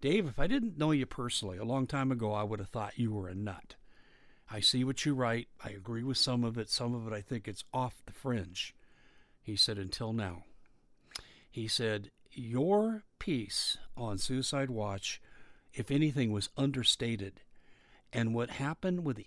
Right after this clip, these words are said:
Epstein situation is criminal. Criminal. Even if no crime was committed against Epstein,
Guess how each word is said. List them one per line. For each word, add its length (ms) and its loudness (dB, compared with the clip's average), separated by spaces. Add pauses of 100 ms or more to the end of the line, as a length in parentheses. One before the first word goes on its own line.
Epstein 420 -4
situation 840 -2
is 160 2
criminal. 640 0 (640)
Criminal. 460 4
Even 240 6
if 120 0
no 120 2
crime 400 4
was 160 4
committed 560 2 (180)
against 380 0
Epstein, 480 2